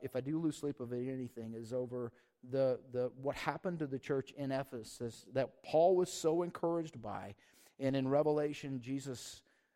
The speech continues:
uh, addressed a few things with them, right? And here's what he said in Revelation two,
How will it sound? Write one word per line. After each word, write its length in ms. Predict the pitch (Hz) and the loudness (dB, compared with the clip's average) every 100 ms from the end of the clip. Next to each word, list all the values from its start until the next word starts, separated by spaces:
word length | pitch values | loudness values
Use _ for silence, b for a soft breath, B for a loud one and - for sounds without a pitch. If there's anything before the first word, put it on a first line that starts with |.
| - | -4
uh, 200 | 123 120 127 | -2 0 -2
addressed 500 | 123 123 131 - 131 | -4 -2 -4 -6 -10
a 40 | |
few 180 | - 107 | -8 -10
things 380 | 104 95 92 - | -8 -12 -14 -12
with 220 | 101 - | -12 -12
them, 120 | 95 101 | -18 -14
right? 280 | 98 113 131 _ _ _ _ - - | -6 -6 -6 _ _ _ _ -18 -4
And 160 | 147 147 | -2 4
here's 200 | 202 214 | 4 4
what 140 | 254 | 0
he 60 | 202 | -2
said 380 | - 147 147 113 | 0 2 2 0
in 60 | |
Revelation 460 | 127 135 135 - 117 | 0 2 0 -2 -8
two, 360 | - 143 131 | -4 -2 -2